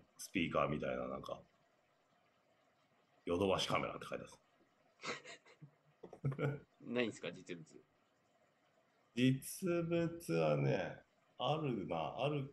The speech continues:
Speaker 1: けど、まだ箱の中だな。
Speaker 2: <laughs> まだ箱の中っ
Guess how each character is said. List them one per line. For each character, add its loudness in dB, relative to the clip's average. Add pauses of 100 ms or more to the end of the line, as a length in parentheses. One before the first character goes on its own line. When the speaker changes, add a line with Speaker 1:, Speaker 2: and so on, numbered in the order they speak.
Speaker 1:
け -2
ど、 -4 (320)
ま 0
だ 4
箱 0
の 2
中 2
だ -8
な。 -12 (520)
Speaker 2:
<laughs> -10 (1400)
ま 0
だ 4
箱 2
の 2
中 -6
っ -12